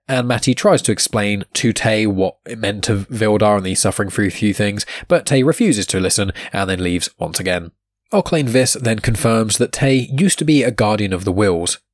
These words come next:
and this shocks Mati and Vildar. You then get to see what Tay was up to. Tay is now sulking on the top of this rooftop with his droid Scoot, and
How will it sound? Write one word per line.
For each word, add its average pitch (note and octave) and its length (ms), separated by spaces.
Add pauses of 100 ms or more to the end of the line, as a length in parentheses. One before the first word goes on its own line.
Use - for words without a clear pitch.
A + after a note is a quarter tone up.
(140)
and A2 180
this A2 80
shocks - 460
Mati F#2+ 340
and F#2 160
Vildar. F2 440 (420)
You C#3+ 80
then F#3+ 140
get D#3+ 120
to A#2+ 100
see - 140
what G#2+ 160
Tay G2+ 160
was F#2+ 180
up - 140
to. E2+ 200 (240)
Tay F#3+ 240
is C3+ 120
now A#2 380
sulking A2+ 480
on G#2 100
the F#2+ 60
top - 220
of F#2+ 160
this F#2 260
rooftop B2 640 (100)
with E3+ 180
his G#2 200
droid G2+ 300
Scoot, A2 420 (400)
and G2 440